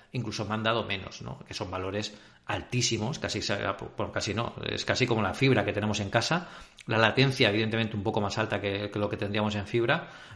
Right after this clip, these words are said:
pero, pero bueno, son buenos valores,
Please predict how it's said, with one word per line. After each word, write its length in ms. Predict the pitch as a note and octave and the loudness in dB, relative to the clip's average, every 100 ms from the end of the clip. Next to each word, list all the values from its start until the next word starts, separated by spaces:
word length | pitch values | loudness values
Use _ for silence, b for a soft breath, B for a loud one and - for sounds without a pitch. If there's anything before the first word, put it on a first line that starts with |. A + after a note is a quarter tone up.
| - | -2
pero, 720 | - A#2 A2 G2 F#2 F#2 F#2 - B B | 4 6 6 4 2 0 -4 -6 B B
pero 140 | C3+ C#3+ | 6 8
bueno, 160 | C3+ | 8
son 160 | - C3+ | 6 6
buenos 220 | D3+ D3+ | 6 8
valores, 440 | D3+ D#3 E3+ F3 | 8 8 6 4